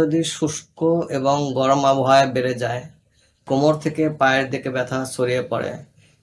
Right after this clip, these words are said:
বিশেষ করে চলাফেরা বা স্পর্শে ব্যথা বেড়ে গেলে ব্রায়োনিয়া কার্যকরী একটি ওষুধ। সপ্তম ওষুধ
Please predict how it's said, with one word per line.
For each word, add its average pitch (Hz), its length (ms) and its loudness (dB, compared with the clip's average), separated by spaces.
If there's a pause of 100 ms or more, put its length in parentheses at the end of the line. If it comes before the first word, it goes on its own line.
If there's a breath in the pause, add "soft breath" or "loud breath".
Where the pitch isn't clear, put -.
(200)
বিশেষ 131 320 -6
করে 143 140 2 (100)
চলাফেরা 131 440 2 (120)
বা 131 80 0 (180)
স্পর্শে 127 440 -4
ব্যথা 123 260 -2 (240)
বেড়ে 135 260 2
গেলে 127 160 -2 (120)
ব্রায়োনিয়া 127 420 -2 (100)
কার্যকরী 123 480 -10
একটি - 200 -16
ওষুধ। - 300 -18 (540)
সপ্তম 135 480 -2 (120)
ওষুধ 139 380 -2